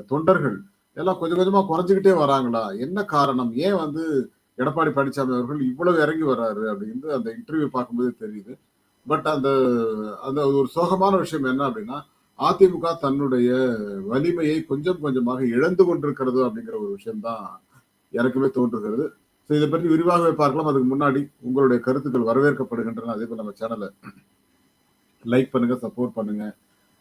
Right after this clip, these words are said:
சப்ஸ்கிரைப் பண்ணுங்க, உங்க நண்பர்களுக்கு மறக்காம ஷேர் பண்ணுங்க. So, பாக்குறவங்களாம் கொஞ்சம் லைக்கை போடுங்கப்பா, லைக்கை போட்டு தெரிவிக்க விடுங்க, அப்பதான் ரெக்கமெண்டேஷன்ஸ் போகும். நம்ம இன்னும் நிறைய விஷயங்களை பேச போறோம்.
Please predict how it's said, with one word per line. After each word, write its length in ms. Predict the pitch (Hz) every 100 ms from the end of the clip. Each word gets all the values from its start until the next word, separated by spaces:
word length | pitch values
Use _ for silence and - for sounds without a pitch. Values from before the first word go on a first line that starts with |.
| -
சப்ஸ்கிரைப் 400 | 131 - 143 127
பண்ணுங்க, 360 | 110 98 98 98 - _
உங்க 240 | 127 143
நண்பர்களுக்கு 520 | 139 123 127 123 139 131
மறக்காம 320 | 139 135 127 117
ஷேர் 180 | 107
பண்ணுங்க. 340 | 98 95 90 85 _ _ _ -
So, 100 | 120
பாக்குறவங்களாம் 580 | 147 165 170 180 165
கொஞ்சம் 20 | 135
லைக்கை 320 | 156 165 139
போடுங்கப்பா, 280 | 135 113 113
லைக்கை 280 | 113 131
போட்டு 220 | 117 127 123
தெரிவிக்க 260 | 123 127
விடுங்க, 300 | 117 110 135
அப்பதான் 220 | 120 117
ரெக்கமெண்டேஷன்ஸ் 540 | 110 117 120 104 107 -
போகும். 300 | 104 113 127 _ _ _
நம்ம 160 | 135 147
இன்னும் 180 | 151 139
நிறைய 160 | 147
விஷயங்களை 340 | 147 156 147 135
பேச 280 | 135 143
போறோம். 340 | 120 110 107